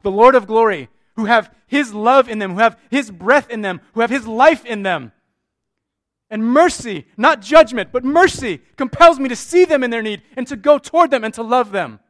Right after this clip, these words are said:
As we talk about Compassion Southwest in the,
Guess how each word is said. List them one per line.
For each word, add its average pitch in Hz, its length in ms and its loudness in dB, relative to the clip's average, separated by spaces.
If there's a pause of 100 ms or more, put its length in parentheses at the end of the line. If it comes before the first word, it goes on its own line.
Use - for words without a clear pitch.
(2000)
As 226 120 -8
we 233 100 -8
talk 254 300 -2
about 226 380 0
Compassion 233 500 -4
Southwest 180 540 -6
in 196 100 -14
the, 180 120 -10